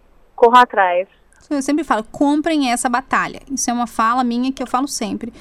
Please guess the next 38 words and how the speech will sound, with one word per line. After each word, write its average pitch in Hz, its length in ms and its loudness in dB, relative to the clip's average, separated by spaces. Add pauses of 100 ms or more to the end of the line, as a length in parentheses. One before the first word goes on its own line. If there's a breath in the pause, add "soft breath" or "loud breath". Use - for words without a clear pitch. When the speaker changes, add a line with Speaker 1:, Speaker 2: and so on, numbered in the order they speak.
(240 soft breath)
Speaker 2:
De 240 100 -6
todas 285 240 -2
as 302 80 -6
batalhas 247 420 -2
da 240 80 -2
vida 240 180 -4
que - 80 -20
vão 220 160 -2
ter, 226 200 -4
da 240 60 0
alimentação 247 480 -2
precisa 262 320 -4
ser 254 140 -6
comprada. 214 520 -6
Porque - 160 -12
se - 80 -4
a - 20 0
gente 247 160 -2
não 294 100 0
compra 277 260 0
agora 233 460 -2
de 220 140 -6
boa 226 140 -2
vontade, 226 520 0
a - 20 -6
gente 220 160 -6
compra 269 220 -2
de 277 80 0
má 269 140 2
vontade 277 400 0
depois 269 240 -4
quando 277 140 -2
a - 20 -4
criança 269 260 -6
para 254 220 -2
de 247 60 -16
comer. 330 440 -2 (280 soft breath)
Então, - 140 -12